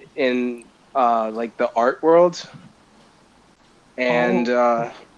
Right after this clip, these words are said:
Speaker 1: I, I got into this in a strange way 'cause I had a friend whose father owned an art gallery, and they needed freelancers that would just work a few days a week, and there was no real commitment.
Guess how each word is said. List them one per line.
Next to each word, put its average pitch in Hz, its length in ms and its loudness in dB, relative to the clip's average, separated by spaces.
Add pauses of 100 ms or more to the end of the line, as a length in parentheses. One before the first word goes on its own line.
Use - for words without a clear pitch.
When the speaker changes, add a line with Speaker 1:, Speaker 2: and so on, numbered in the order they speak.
(400)
Speaker 1:
I, 135 140 4
I 139 100 4
got 165 200 8
into 170 260 6
this 147 380 6
in 120 80 -2
a 123 60 -4
strange 127 340 0
way 143 140 6
'cause 123 140 0
I 135 60 8
had 143 100 6
a 135 60 2
friend 143 340 0
whose 123 180 -4
father 123 340 0
owned 117 160 -2
an 110 80 -4
art 147 240 4
gallery, 110 520 -2
and 113 120 -6
they 123 80 -2
needed 143 280 0
freelancers 113 920 -4
that 113 280 -2
would 117 140 -8
just 120 220 -10
work 123 180 -4
a 110 40 -10
few 131 200 -6
days 123 280 -4
a 117 60 -8
week, 123 280 -4
and 110 100 -6
there 113 80 -4
was 117 140 -10
no 117 180 -4
real 113 240 -4
commitment. 110 680 -10